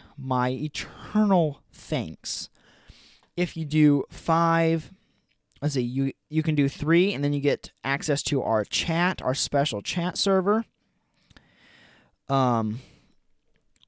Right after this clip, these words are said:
and you also get bloopers. So all my bloopers I make, which I do a lot. Um, then if you do ten dollars a month,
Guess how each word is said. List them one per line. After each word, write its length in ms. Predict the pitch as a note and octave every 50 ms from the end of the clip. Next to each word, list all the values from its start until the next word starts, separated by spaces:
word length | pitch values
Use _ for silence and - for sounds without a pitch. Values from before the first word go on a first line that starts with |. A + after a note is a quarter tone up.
| _ _ _
and 140 | D3 D3+ D#3
you 60 | D3+
also 200 | D#3 E3 E3+ -
get 320 | D3+ D#3 D3 A2+ - C3 C3
bloopers. 640 | C#3+ C#3+ D3 D#3 F3+ F3+ - C#3 A#2 G2+ E2 -
So 320 | - - - - C#3 C3 A2
all 140 | C3+ D3+
my 160 | D#3+ D#3 C#3+ C3+
bloopers 800 | C3 C3 C#3 C3+ C3+ C#3+ D#3+ F3 - - C#3 A#2+ A2+ A#2 A#2+ B2
I 100 | G#2+ G#2+
make, 400 | G2+ G2+ G2 F2+ D2+ - - - -
which 540 | - G#2+ F#2+ - - - - - - - -
I 120 | - G2+ G#2+
do 140 | G#2 A2+ A#2+
a 40 |
lot. 260 | C3+ E3 F3 D3+ - - _ _ - - - - - - - - - - - _ _ _ _ _ _
Um, 460 | - C3+ C3 B2 A#2+ A#2 A2+ A2 A2 - _ _ _ _ _ _ _ - - _ _ _ -
then 460 | D3 D3 E3 D#3+ D#3+ D#3+ E3 E3 E3+ - - - - - - _ _ _ _ _ _ _ _ _ _
if 140 | - D#3+ -
you 60 | D#3+
do 160 | D#3+ E3 E3+
ten 260 | E3 - - G#3+ A3 G#3
dollars 300 | G3+ G3 F#3+ F#3+ F#3+ F3+
a 40 |
month, 480 | F3+ F3+ F3+ F3 F3 F3 - - - -